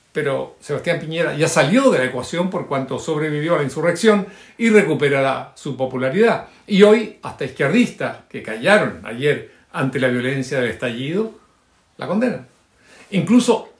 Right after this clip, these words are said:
la batalla por la nueva constitución amainó en la izquierda tras las dos últimas elecciones. La verdad es que hoy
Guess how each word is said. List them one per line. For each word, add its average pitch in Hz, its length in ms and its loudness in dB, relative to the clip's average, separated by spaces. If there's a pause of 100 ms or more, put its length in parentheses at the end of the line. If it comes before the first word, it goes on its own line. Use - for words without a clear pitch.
la 165 160 4
batalla 143 400 4
por 143 120 0
la 131 100 0
nueva 156 180 0
constitución 180 600 -2
amainó 147 500 0
en 139 60 -2
la 123 60 -2
izquierda 135 540 -6 (200)
tras 139 200 -2
las 113 140 -10
dos - 520 -6
últimas 120 540 -10
elecciones. 107 640 -12 (1120)
La 190 120 8
verdad 233 380 6
es 202 60 -2
que 220 160 4
hoy 220 320 6